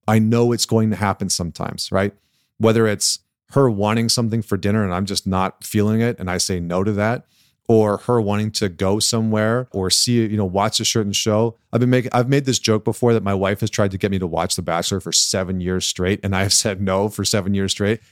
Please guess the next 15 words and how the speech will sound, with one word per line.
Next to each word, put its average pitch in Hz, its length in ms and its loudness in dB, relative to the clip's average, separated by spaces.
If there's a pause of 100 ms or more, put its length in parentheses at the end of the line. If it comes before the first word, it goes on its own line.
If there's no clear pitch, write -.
(140)
and 131 120 4
she's 170 200 2
been 151 160 2
disappointed. 143 560 0 (160)
And, 120 120 4
like, 123 180 2 (220)
that's 123 240 0
okay, 151 400 2 (440)
right? 123 300 2 (380)
So 143 260 4
we 139 180 2
have 156 300 0
to 165 100 -2
start 135 400 0
to 120 380 0